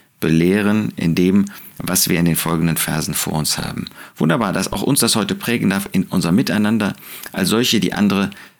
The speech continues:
äh, auf der Grundlage des Wortes Gottes belehren wollen, die wir sie zu Christus führen wollen, sei es, um dann ihn überhaupt als Retter anzunehmen, oder sei es auch, wenn es darum geht, dass,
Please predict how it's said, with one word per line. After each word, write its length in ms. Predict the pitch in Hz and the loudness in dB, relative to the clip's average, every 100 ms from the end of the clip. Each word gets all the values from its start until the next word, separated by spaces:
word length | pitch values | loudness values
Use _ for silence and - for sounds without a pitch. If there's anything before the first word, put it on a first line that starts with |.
| - | -10
äh, 180 | - 80 - | -6 -4 -6
auf 340 | - - 135 - | -6 -4 -4 -2
der 100 | 101 | -2
Grundlage 500 | 87 - 113 107 101 | 0 0 0 2 0
des 160 | 87 95 | 0 0
Wortes 240 | 90 85 | 0 -2
Gottes 260 | 82 87 - | -2 -4 0
belehren 520 | 78 85 110 107 92 | 2 2 4 2 2
wollen, 260 | 90 90 90 - - - | 2 0 -2 -12 -12 -2
die 140 | 98 | 2
wir 240 | 101 101 101 | 2 2 0
sie 260 | 98 98 | 2 2
zu 240 | 101 - 147 | 2 0 0
Christus 460 | - 143 - 123 | 0 0 0 0
führen 360 | - - 131 123 | 0 2 2 4
wollen, 400 | 117 120 113 98 | 2 2 2 2
sei 220 | 104 110 | 2 0
es, 200 | 104 - | 0 0
um 240 | 104 101 | 2 2
dann 180 | 95 87 | 2 0
ihn 220 | - 95 | 2 0
überhaupt 360 | - 87 98 101 | 0 0 0 -2
als 160 | - - | -4 -4
Retter 220 | 101 - | -4 -2
anzunehmen, 580 | 135 127 117 113 110 - - - | -2 0 2 2 0 -4 -12 -14
oder 200 | - 131 | -4 0
sei 160 | 110 110 | 2 0
es 120 | 110 | 0
auch, 200 | - 107 | 0 0
wenn 100 | 104 | 2
es 120 | 101 | 2
darum 240 | 98 92 82 | 2 0 0
geht, 300 | 95 101 - | 0 -2 -2
dass, 220 | 87 - | -2 -4